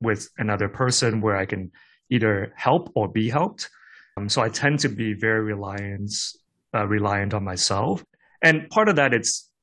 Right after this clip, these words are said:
there's good and bad too, because I've been told that, you know, I don't actually understand the concept of sharing. <laughs> That's what I've been told. Like, I'm, I, I, like, sharing in the sense that multiple people are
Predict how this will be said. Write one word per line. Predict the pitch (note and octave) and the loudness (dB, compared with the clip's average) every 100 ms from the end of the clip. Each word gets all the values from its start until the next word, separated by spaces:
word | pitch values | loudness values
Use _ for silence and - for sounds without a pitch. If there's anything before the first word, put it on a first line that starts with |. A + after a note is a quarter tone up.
| _ | _
there's | C#3+ A#2 | 0 2
good | G#2+ D#3 | 2 2
and | A#2 G#2 | 2 -2
bad | G2+ F#2+ | -2 -4
too, | - A2 G2 | -6 -6 -4
because | G2+ G#2+ G2+ | -4 -2 0
I've | A2+ C3+ | 0 0
been | A2 | -2
told | - A2 G2+ | -2 -4 -2
that, | G2+ G2 - _ _ _ | -2 -4 -6 _ _ _
you | A2+ | -2
know, | G#2+ | 0
I | A#2 | 2
don't | A#2 A#2 | 2 0
actually | A2+ A#2 | 0 0
understand | A#2 G#2+ G#2 - G2+ G2 | 0 -2 -4 -4 -6 -6
the | |
concept | - G2+ G2+ - G#2 | -6 -4 -2 -2 -2
of | G#2 - | -4 -6
sharing. | - G2 G#2 D#3+ A3 - - | -4 -2 0 2 2 0 -6
<laughs> | - | 0
That's | F3+ - F#3+ E3+ B2+ B2 C3 B2+ G#3+ D#3+ D3 | 2 4 2 2 2 0 -2 -4 -4 0 4
what | C3+ | 4
I've | B2 | 2
been | A2+ | 2
told. | A#2 B2 F#3+ - - A3 F#3+ - | 4 4 4 0 -6 -2 -2 2
Like, | D#3 | 6
I'm, | E3 D#3 | 6 6
I, | D#3 D3+ | 4 2
I, | - - - | 0 -4 0
like, | F#3+ - _ _ _ _ D#3+ | 0 -2 _ _ _ _ -12
sharing | - G3 G3+ G3+ | 0 4 4 4
in | D#3 | 2
the | C3 | -2
sense | - C3+ B2+ A2 | 2 2 2 -2
that | A#2 G#2+ G#2+ _ _ _ _ - | -2 -2 -4 _ _ _ _ -4
multiple | C3 D3 D3+ D3+ C#3+ | 0 0 0 -4 -6
people | D3 B2+ - A#2+ A#2 | -4 -8 -4 -4 -2
are | A2+ G#2 | 0 0